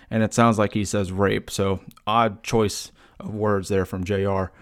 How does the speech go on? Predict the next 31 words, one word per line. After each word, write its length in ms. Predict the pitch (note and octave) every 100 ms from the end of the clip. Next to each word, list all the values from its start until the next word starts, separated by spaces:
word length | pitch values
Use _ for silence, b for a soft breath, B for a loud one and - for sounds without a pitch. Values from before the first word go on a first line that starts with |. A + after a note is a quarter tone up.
| b b b b
and 280 | G#2 F#2 F2+
he 120 | A2
just 220 | A2 G2+
continues 520 | - G2+ A2+ G#2 G2+ -
to 80 | G2
go 180 | G2 -
on 340 | G#2+ A2 G#2+ G2
and 120 | F#2+
on 320 | G2+ G2 F#2
about 260 | F2 F#2 G3+
how 140 | F#2
the 140 | F#2+ G2
N 100 | F#2+
W 320 | G2 G2 G2
O 80 | F#2
screwed 340 | - G#2+ G2+
over 280 | G2 F#2+ F#2+
Austin 460 | G#2 G#2+ - F#2 -
as 160 | F#2+ F#2+
Austin's 360 | F#2 - F#2
making 240 | G2 G2 G2+
his 120 | F#2+
way 160 | G2+
into 120 | G2 G2
the 80 |
ring. 260 | G#2 G#2 F2+ b b b b b b _ _ _ _ _ -
Uh, 180 | A2+ G2
Stone 260 | - B2+ A#2+
Cold 380 | B2 B2 C3 b b b -
grabs 360 | G#2 G#2 G2+
his 400 | A2 G2+ G2 -